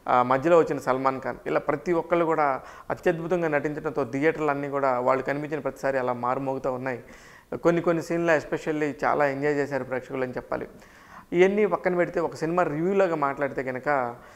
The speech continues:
ఈ సినిమా కథగా పెద్దగా మార్కులు పడకపోయినా ఈ సినిమా విజువలైజేషన్కి కానీ అలాగే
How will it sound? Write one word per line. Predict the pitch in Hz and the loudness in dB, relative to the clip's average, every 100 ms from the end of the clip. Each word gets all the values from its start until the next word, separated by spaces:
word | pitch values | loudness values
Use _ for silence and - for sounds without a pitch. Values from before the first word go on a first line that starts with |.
| - - | -20 -6
ఈ | 160 | -4
సినిమా | 151 185 | -2 0
కథగా | 190 175 156 190 202 | 0 4 6 8 8
పెద్దగా | 202 156 165 165 | 6 4 6 6
మార్కులు | 151 147 151 170 | 6 4 4 2
పడకపోయినా | 156 147 147 151 143 131 120 - - - | 0 0 0 -2 -2 -4 -6 -14 -20 -12
ఈ | 135 | -10
సినిమా | 160 180 175 151 135 - - - - | -4 2 4 4 0 -6 -16 -10 -4
విజువలైజేషన్కి | 139 185 208 190 185 185 160 | 2 6 6 6 4 0 0
కానీ | 156 151 156 156 - | 2 2 -2 -2 2
అలాగే | 135 143 147 143 147 | 2 4 2 0 -2